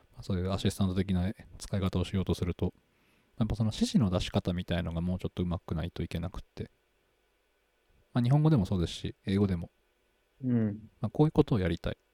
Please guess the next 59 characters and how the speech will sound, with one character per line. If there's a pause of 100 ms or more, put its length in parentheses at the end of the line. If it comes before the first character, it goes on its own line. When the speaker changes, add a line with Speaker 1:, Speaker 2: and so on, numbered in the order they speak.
(140)
Speaker 1:
で、
そ
の
た
め
の
制
約
事
項
が
こ
れ
で、 (420)
ま
あ、
こ
れ
を (760)
教
え
て
く
だ
さ
い
み
た
い
な、 (160)
多
分
聞
き
方
が
す
ご
く
多
い
と
思
う
ん
で
す
け
ど。 (640)
Speaker 2:
う
ん。 (640)
Speaker 1:
ま
あ、
そ
う
い
う、
ま
あ、